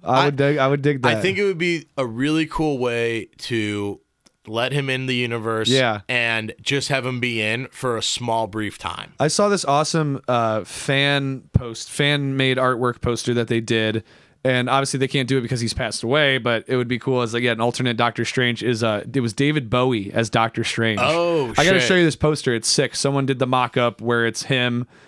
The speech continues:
Speaker 1: and it's just, like, a fake movie poster, but I was just like, "Dude, that would be <laughs> awesome." Like, and it just makes so much sense, you know?
Speaker 2: That was always,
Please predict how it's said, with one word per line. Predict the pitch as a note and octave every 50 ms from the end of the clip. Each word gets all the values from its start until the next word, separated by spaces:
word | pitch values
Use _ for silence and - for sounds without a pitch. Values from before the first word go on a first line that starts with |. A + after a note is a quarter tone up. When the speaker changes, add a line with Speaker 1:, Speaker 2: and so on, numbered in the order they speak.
| - _ _ _ _ _ _ -
Speaker 1:
and | C3 B2 B2 B2
it's | A#2 -
just, | B2 A#2
like, | B2+ A2+
a | -
fake | - B2 A#2 -
movie | B2 A#2+ A2+ A#2
poster, | A2 - A#2+ A2+ - - C3 A#2+
but | A#2+ A#2
I |
was | A#2 G2
just | F#2+
like, | A2 F#2+ - _ _ _ -
"Dude, | C#3+ B2+ A2 G#2 G2 G2 - -
that | B2 B2 C3+
would | D3+ D#3 C3+
be | D#3 D3 C#3+ -
<laughs> | -
awesome." | C3+ - - F#3+ D3 - - - D3+ D3 C3+
Like, | D3 E3+ D#3 - F3+ G#3 -
and | F#3+ G3+
it | F#3+
just | F3 G3 F3
makes | F#3+ F#3+ E3+
so | - - F#3+ F#3
much | F3 D3+
sense, | - - - C#3+ C3+ C3 B2+ - -
you | B2+
know? | A#2 A#2 A#2 A#2+
Speaker 2:
That | C#3+ C#3+ D#3+ F3
was | F#3 F3 D3
always, | C#3+ A#2+ B2 B2+ C3 C3 C3 C3 C3 B2+ B2+ A#2 G#2